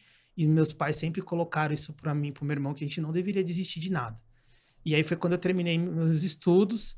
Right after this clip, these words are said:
eu me formei em comunicação social na faap, e aí depois, logo, eu já entrei no mercado de trabalho, né, através da lei de cotas,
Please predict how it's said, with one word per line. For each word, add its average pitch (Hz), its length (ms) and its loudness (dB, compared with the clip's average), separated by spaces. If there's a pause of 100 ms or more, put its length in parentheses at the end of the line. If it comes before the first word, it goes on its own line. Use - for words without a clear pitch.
(280)
eu 147 80 -2
me 151 80 2
formei 160 500 4
em 208 60 4
comunicação 165 1120 0 (320)
social 147 340 0
na 143 100 2
faap, 156 600 4 (440)
e 160 80 0
aí 151 100 4
depois, 151 560 0
logo, 151 500 2
eu 147 80 4
já 147 120 0
entrei 147 240 -2
no 143 80 2
mercado 139 380 0
de 131 140 -6
trabalho, 139 600 2 (440)
né, 139 340 -2
através 127 480 -2
da 139 80 2
lei 139 160 0
de 135 140 0
cotas, - 680 -2